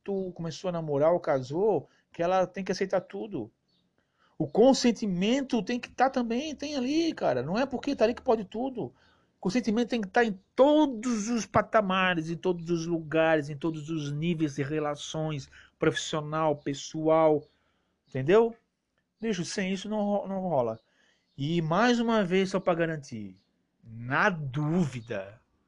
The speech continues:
se tu é igual eu, um totoca, em relação a flerte e a chegar na mulher, essas coisas, cara, não vai, velho. Não, na dúvida, não.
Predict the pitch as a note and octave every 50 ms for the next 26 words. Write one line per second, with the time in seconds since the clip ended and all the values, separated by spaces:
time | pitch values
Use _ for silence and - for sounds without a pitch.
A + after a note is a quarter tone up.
0 | _ _ _ _ _ _ _ - - - F#3 - - _ - G#3 A3+ A#3 A3 G3+
1 | F3+ D3+ E3 F#3+ F#3+ F#3 E3 D3+ D#3+ F#3 G3 E3+ C#3 C3 - _ _ _ - D3+
2 | D#3+ D3+ C#3 - - D#3+ C#3 C3 C3+ - - C#3 E3 F#3 - - A#2+ A2+ G#2 -
3 | _ _ _ _ _ _ _ _ _ _ _ - B2 B2+ C#3 C#3 C3+ A#2+ A2+ -
4 | - - D3 C#3+ C3 A#2 - - - - A#2 C3+ D#3 D3+ - - _ - A2+ G#2+
5 | G#2 G#2 A2 G#2+ G#2 - - A2+ A2 B2 C3 C#3+ C3 A#2 A2 G#2+ G#2 G#2 G#2 A2+
6 | C3 D3+ D#3+ C#3+ A2+ G#2+ G#2 - G#2 - - E3+ G3 F#3+ D#3 A#2+ - _ _ _
7 | _ _ _ _ _ - - C#4+ C#4+ C4 G3+ F3+ E3+ F3 G#3 A3+ A3 G#3 F3+ D3
8 | C#3 D3 C3+ A#2 G#2+ G2 G2+ G2 F#2+ F#2 F#2 G2+ - _ - - _ _ _ _
9 | _ _ _ _ - D3 D3+ E3 F3+ F#3+ G#3 G#3 G#3+ G#3+ G#3+ G#3+ G#3+ G#3+ G#3+ G#3
10 | F#3 F#3 F3+ E3+ E3 D#3+ F3+ F#3+ F#3+ F3+ F3 E3+ F#3 F3+ F3+ F3+ - F3 D3+ D3
11 | D3 D3 D3 D3 C#3+ D3 D3 C#3 B2+ A2 G2